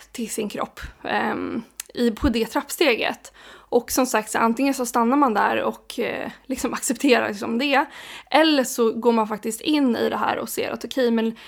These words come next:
lite högre upp så ligger då, ja, men att skilja ifrån sig. Det ligger oro, eh, tvivel,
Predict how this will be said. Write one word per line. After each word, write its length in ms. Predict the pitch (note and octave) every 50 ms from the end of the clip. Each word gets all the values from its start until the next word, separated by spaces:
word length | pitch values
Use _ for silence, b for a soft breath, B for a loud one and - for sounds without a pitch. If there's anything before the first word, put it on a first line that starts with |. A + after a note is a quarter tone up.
| B B B
lite 360 | C4 C4+ C#4+ C4+ C#4 - D4
högre 340 | B3+ A#3+ G#3+ G#3+ G#3 A3 B3+
upp 160 | B3 - -
så 140 | - - A#3
ligger 360 | A#3 C4+ C4+ A3 G3+ A3 -
då, 240 | - - - - G3+ - _ _ _ -
ja, 100 | - A3
men 220 | A3+ A3 G#3+ G#3+
att 140 | G#3+ G#3+ -
skilja 200 | - A#3 A3+ G#3+
ifrån 340 | G#3+ - - A#3 - A3+ A3
sig. 320 | - - A#3 A3+ A3+ -
Det 120 | G#3 A#3
ligger 240 | A3 A3 G#3 G#3+ A3 -
oro, 720 | - B3 B3 A3 G#3 G#3+ G#3+ G#3+ A3 A3 A3 G#3+ G#3 A3 G#3+ B B B B B B B B
eh, 220 | - - A3 G#3+ G#3
tvivel, 1120 | G#3 - - B3 A#3 C4 B3+ A#3+ A#3 A3+ A3 G#3+ G#3 A3+ A3 G#3+ G#3+ G#3+ G#3+ A3 G#3+ G#3+